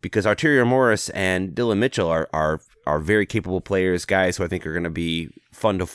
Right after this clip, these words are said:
to follow and watch at Texas. Um, are they different than the guys that Rick was bringing in at the end of his time at Texas? Not really.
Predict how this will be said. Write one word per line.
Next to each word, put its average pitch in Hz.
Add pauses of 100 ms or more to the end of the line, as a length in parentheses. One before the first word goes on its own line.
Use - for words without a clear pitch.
(220)
to -
follow 92
and 87
watch -
at -
Texas. -
Um, 82 (600)
are 90
they 90
different 107
than 95
the 87
guys 90
that 90
Rick 92
was 117
bringing 120
in 131
at 123
the 117
end 110
of 113
his 123
time 131
at 127
Texas? -
Not 92
really. 131